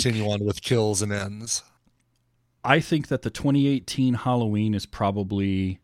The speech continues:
Speaker 2: my favorite of the sequels, although
Speaker 1: Okay.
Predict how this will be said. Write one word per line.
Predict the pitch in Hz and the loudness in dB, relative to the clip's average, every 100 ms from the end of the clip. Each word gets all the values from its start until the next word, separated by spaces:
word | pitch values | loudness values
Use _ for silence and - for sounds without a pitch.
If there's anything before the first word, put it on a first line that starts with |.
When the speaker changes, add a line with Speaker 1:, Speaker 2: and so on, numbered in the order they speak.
| _ | _
Speaker 2:
my | 113 98 92 | -4 -2 -2
favorite | 90 - - 101 95 98 95 - | -4 -8 -6 -2 -2 -2 -6 -8
of | 95 92 | -12 -8
the | 92 | -10
sequels, | - - - 101 - 113 131 - - - _ _ 104 | -8 -6 -4 -6 -6 -6 -4 -8 -12 -16 _ _ 0
although | 107 104 104 101 98 95 | 0 4 4 4 4 0
Speaker 1:
Okay. | - 104 | -2 -8